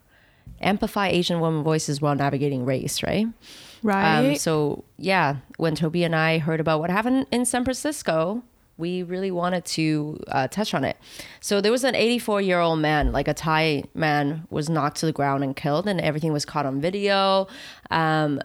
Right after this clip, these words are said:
Speaker 1: there were multiple, like, um, other hate crime incidents, all kinda happened in San Francisco, Chinatown
Speaker 2: Mm-hmm.
Speaker 1: area.
Speaker 2: Mm-hmm.
Speaker 1: Um, but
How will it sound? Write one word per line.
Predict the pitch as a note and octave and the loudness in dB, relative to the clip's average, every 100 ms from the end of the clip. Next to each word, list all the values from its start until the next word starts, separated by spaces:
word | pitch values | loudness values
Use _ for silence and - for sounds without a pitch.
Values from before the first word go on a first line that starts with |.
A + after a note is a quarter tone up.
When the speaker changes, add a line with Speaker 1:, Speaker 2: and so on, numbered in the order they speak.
| - _ - | -10 _ -10
Speaker 1:
there | D#3+ F3 | 0 2
were | E3+ D#3+ | 2 2
multiple, | F3+ G#3 A3 - F#3+ F3+ E3+ D#3 C3+ - - | 2 2 0 -2 2 4 4 4 2 -2 -2
like, | B2 C3+ G#2 D#2 - - _ _ _ _ - | 0 2 2 0 -4 -14 _ _ _ _ -4
um, | C#3+ C#3+ C3+ B2 C#2+ - - _ _ - | 0 2 2 0 -4 -12 -18 _ _ -2
other | F3 F#3 | 0 2
hate | E3 F#3 E3 | 2 2 0
crime | - D#3+ D3+ D#3+ | -2 -2 0 0
incidents, | D#3+ D#3 E3+ F3+ A3 A#3 - - - - - - _ - - | -4 -2 -2 0 -2 -4 -8 -14 -20 -20 -20 -20 _ -8 0
all | B3 D4 | 2 2
kinda | D#4 F4 C#4+ G#3 _ _ _ _ - | 0 2 2 0 _ _ _ _ -16
happened | E3 E3+ E3+ A3 A#3 A#3+ A#3 - - | -6 0 2 2 2 0 -2 -10 -2
in | F3+ E3+ E3+ - - _ _ - | 0 0 -2 -8 -20 _ _ -8
San | - G3+ G#3 | -2 -2 0
Francisco, | F#3 - D#3 - G#3+ C4+ F4 E4+ _ - | -2 -2 -4 0 0 2 0 -4 _ -18
Chinatown | - F3 F#3+ A3 A3 G#3+ | -2 0 4 4 4 4
Speaker 2:
Mm-hmm. | G#3 | 4
Speaker 1:
area. | B3 C4+ C#4+ D4+ E4 - - | 4 4 4 2 2 -2 -2
Speaker 2:
Mm-hmm. | G#3+ G#3 G3 | 0 2 4
Speaker 1:
Um, | F#3 F3+ F3+ E3 - - | 4 4 2 -2 -4 2
but | F#3+ F3 D#3 | 4 4 2